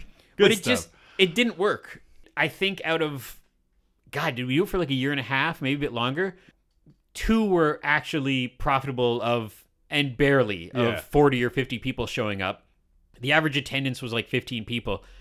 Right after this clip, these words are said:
Speaker 1: And right on cue, after I canceled it, and Lee, good on him, a, a good supportive
Speaker 2: Yeah.
Speaker 1: co-owner, was like, "We could keep trying, you know, we're doing fine in other
Speaker 2: <laughs> Yeah,
Speaker 1: things."
Speaker 2: yeah.
Speaker 1: Like, but I was like, "No, I feel bad," 'cause,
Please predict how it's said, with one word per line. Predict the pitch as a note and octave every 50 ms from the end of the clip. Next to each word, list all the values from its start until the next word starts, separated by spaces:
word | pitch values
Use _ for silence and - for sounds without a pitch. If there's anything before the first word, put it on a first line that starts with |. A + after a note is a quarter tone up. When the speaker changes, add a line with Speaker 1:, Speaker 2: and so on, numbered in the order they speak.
| - - - - -
Speaker 1:
And | - D3+ E3 E3+ F#3
right | G#3 G#3+ A3 A3 A3 A3
on | G3+ F3+ E3+ D#3
cue, | C3+ - - E3 D#3 C#3+ B2 G#2 F#2 - - _
after | - C3+ C3+ - - C#3 B2+ B2 B2 - - _ _ _ _ _ _ _ _ _ -
I | D3 E3 F3
canceled | - - C3+ C#3 D3 C#3 - B2+ G#2+
it, | G2+ G2 G2 - -
and | B2+ B2+ C3 C#3
Lee, | F3+ A#3 G#3+ F3 C#3+ C3 C3+ - _ _ _ _ _ _ _ - C3+
good | A#2+ D#3+ F#3
on | F3 D#3 D3 B2+
him, | C3+ C3+ A#2+ A2 A2
a, | B2+ G#2+ A#2+ A#2 A#2+ A#2+
a | A#2+
good | A2+ C#3+ C#3+ C3
supportive | - B2+ - - C3 C3 B2+ A#2 A2+ G#2+ G#2+
Speaker 2:
Yeah. | A2 G#2+ G2+ F2+ E2 E2+ F2 -
Speaker 1:
co-owner, | - - D#3 D#3 - - A#2 A2 G#2 A2
was | A2+ A2 A2 G#2
like, | A2+ A2 - - - - - _ _ -
"We | C3+ E3 F#3
could | G3 F3
keep | - G#3+ E3+ -
trying, | - E3+ F3 G3 F#3 D#3+ C#3 C3+ C#3 D3
you | C#3+ C3+
know, | B2+
we're | C3 C#3+ D3+
doing | F3 F3 E3
fine | C#3 - D3+ D3+ D#3+ D#3
in | D3 C3+
other | C3 C#3 D3+ D3
Speaker 2:
<laughs> |
Yeah, | C3
Speaker 1:
things." | - C3+ B2 B2+ D3 D#3+ D#3 - -
Speaker 2:
yeah. | B2
Speaker 1:
Like, | A#2 G#2+ - - - - - - - - _ _ _ _ -
but | A#2 C#3 C#3 C#3 C#3+ - - _ - - - - -
I | - C3+
was | C#3+ C3+ C3+
like, | C#3 C#3 D3
"No, | D3+ D3 D#3 D#3+ E3
I | D#3+ D#3 E3
feel | - G3+ F#3+ D3
bad," | A2 A#2 A2+ C3 D3 D3 D3+ D3 C#3+ C3+
'cause, | - C#3 B2+ -